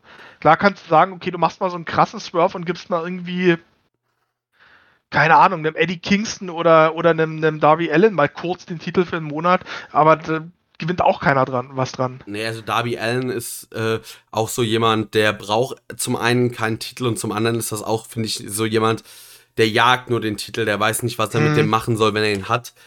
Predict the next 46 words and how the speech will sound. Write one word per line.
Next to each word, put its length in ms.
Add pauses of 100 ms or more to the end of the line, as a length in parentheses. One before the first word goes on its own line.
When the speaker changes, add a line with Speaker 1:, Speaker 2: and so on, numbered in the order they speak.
(420)
Speaker 1:
Hast 180
du 60
Speaker 2:
Äh, 20
Speaker 1:
beim 140
T 140
N 60
T 160
Championship 520
schon 120
Speaker 2:
ja. 60
Speaker 1:
gesehen, 260
dass 160
sich 120
seine 220
Regentschaft 440
schnell 160
totgelaufen 500
hat? 80
Speaker 2:
Aber 100
Speaker 1:
Also 60
Speaker 2:
der 100
Speaker 1:
das 100
ist 60
auch 80
Speaker 2:
Punkt 140
Speaker 1:
eher, 240 (840)
ja. 180 (180)
Speaker 2:
Der 160
Punkt, 320
auf 140
den 140
ich 180
auch 180
hinaus 400
wollte, 200
ist, 160
du 40
hast 300
aber 220
auch 160
zu 180
viele 280
Leute, 540 (420)
die 160
diesen 380
Titel 500